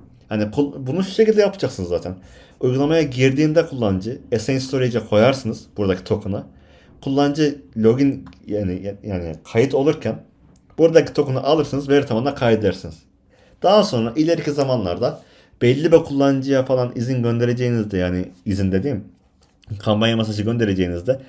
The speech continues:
veri tabanından çektirip oradan döngü şeklinde gönderebilirsiniz dostlar. Herhangi bir şeyde sıkıntınız olmaz. Rahatlıkla kullanabilirsiniz. Bunu bu şekilde kapatayım. Mesela tekrar göndereyim. Hoşuma gitti ama bunu ko-,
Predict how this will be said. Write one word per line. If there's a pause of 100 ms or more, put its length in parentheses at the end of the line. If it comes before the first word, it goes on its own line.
(220)
veri
tabanından
çektirip (100)
oradan
döngü
şeklinde
gönderebilirsiniz
dostlar. (100)
Herhangi
bir
şeyde
sıkıntınız
olmaz. (540)
Rahatlıkla
kullanabilirsiniz.
Bunu
bu
şekilde
kapatayım. (500)
Mesela
tekrar
göndereyim.
Hoşuma
gitti
ama
bunu
ko-,